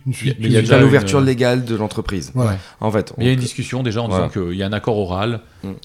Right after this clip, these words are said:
Speaker 2: Vous créez
Speaker 3: Et
Speaker 2: l'entreprise,
Speaker 3: le dépôt,
Speaker 2: vraiment,
Speaker 3: le, voilà, le
Speaker 2: effectivement.
Speaker 3: dépôt à C C I, nous, à Chambre du Commerce,
Speaker 2: Ouais.
Speaker 3: euh, n'a été fait qu'en septembre.
Speaker 2: Très bien. Comme nous.
Speaker 3: Ouais.
Speaker 2: Mmh. On fêtera les anniversaires
Speaker 3: Des questions
Speaker 2: ensemble.
Speaker 3: de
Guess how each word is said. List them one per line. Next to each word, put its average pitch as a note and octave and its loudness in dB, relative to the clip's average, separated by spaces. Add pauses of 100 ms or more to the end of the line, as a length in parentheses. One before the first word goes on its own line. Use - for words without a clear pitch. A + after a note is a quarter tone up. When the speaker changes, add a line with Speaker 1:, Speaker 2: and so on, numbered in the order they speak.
Speaker 2:
Vous B2 -4
créez A#2 0
Speaker 3:
Et A2+ 0
Speaker 2:
l'entreprise, A2 -6
Speaker 3:
le A2+ 0
dépôt, C3 2
Speaker 2:
vraiment, A2 0
Speaker 3:
le, A2+ -2
voilà, G2 0
le F2 0
Speaker 2:
effectivement. E2+ -4
Speaker 3:
dépôt G2+ 0
à D2+ -4
C D2+ -14
C D#2 -12
I, F2 -12
nous, F#2 -8
à C#2 -10
Chambre D2 -12
du C2+ -16
Commerce, - -16 (120)
Speaker 2:
Ouais. F2+ -10 (360)
Speaker 3:
euh, D#2+ -6
n'a E2+ -4
été D#2+ -6
fait G2 -10
qu'en F2 -12
septembre. D2 -14 (140)
Speaker 2:
Très - -10
bien. D#2 -14 (800)
Comme F2+ -8
nous. D#2 -14 (680)
Speaker 3:
Ouais. D#2 -12
Speaker 2:
Mmh. G#2 -12 (520)
On - -20
fêtera - -12
les E2+ -10
anniversaires E2 -12
Speaker 3:
Des D#2+ -14
questions E2 -8
Speaker 2:
ensemble. C#2+ -10
Speaker 3:
de - -16